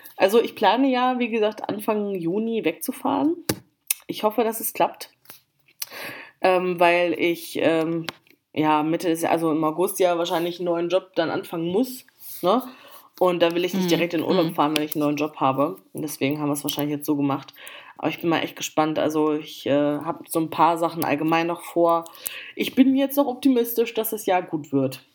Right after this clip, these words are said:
Speaker 1: Auch wenn der Januar und der Februar, den, den tun wir einfach weg. Den beachten wir gar nicht.
Speaker 2: Natürlich wird das Jahr gut.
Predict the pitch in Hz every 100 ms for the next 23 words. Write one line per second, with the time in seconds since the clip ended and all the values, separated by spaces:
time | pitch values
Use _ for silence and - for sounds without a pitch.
0 | _ - 190 196 196 180 196 208 185 180
1 | - 190 180 175 - - _ _ - -
2 | - 202 240 208 220 220 208 - 147 131
3 | 123 - - 220 214 139 - 147 131 78
4 | 90 - - - _ - 185 190 - 233
5 | 196 180 180 156 156 139 151 147 147 156
6 | 156 156 -